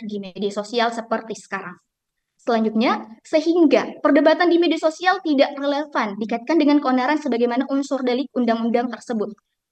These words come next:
Meskipun dalam penafsiran hukum pidana dikenal asas, asas exceptio format regulam, yang berarti ketika penegak hukum menangani suatu perkara dan perkara tersebut multitafsir, maka penafsiran yang digunakan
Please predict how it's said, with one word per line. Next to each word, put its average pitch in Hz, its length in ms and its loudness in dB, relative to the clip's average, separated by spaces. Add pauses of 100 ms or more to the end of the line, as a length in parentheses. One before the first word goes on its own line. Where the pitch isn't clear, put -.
(120)
Meskipun 254 560 -2
dalam 294 240 6
penafsiran 339 460 2
hukum 294 260 2
pidana 262 320 2
dikenal 254 400 -2
asas, 233 320 -4 (240)
asas 240 480 0 (240)
exceptio 320 560 2
format 262 320 2
regulam, 233 640 0 (240)
yang 269 240 6
berarti 262 480 4 (400)
ketika 302 320 4
penegak 233 480 4
hukum 311 320 4
menangani 240 480 0
suatu 233 240 -6
perkara 254 480 2
dan 226 160 4
perkara 233 400 -2
tersebut 269 400 0
multitafsir, 220 640 -4 (320)
maka 415 320 2
penafsiran 359 480 2
yang 320 320 4
digunakan 262 640 2